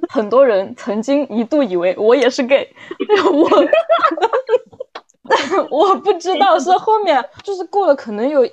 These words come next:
一两年之后，他们突然说起来，“原来你是女生呀。” <laughs> 然后后面说，“哎，你要是男的就好了。” <laughs> 我才明白。但当时真的在那个吧里面混得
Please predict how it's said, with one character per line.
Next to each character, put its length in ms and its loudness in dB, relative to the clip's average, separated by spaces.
一 100 -4
两 200 -2
年 220 -8
之 120 -10
后， 140 -8
他 120 -12
们 160 -6
突 140 -12
然 140 -6
说 180 -6
起 200 -8
来 240 -4
，“原 120 -8
来 100 -4
你 140 -2
是 200 -8
女 260 -4
生 280 0
呀。” 360 -4
<laughs> 280 0
然 120 0
后 100 2
后 120 -10
面 160 -4
说 260 -4
，“哎， 240 -2
你 200 -4
要 160 2
是 180 -2
男 280 -4
的 100 0
就 160 0
好 280 -2
了。” 260 -4
<laughs> 0 -
我 440 2
才 340 0
明 420 -2
白。 380 -2
但 120 -4
当 140 0
时 160 0
真 180 -4
的 100 4
在 180 2
那 100 -2
个 100 0
吧 160 -2
里 80 -4
面 120 -2
混 200 0
得 100 0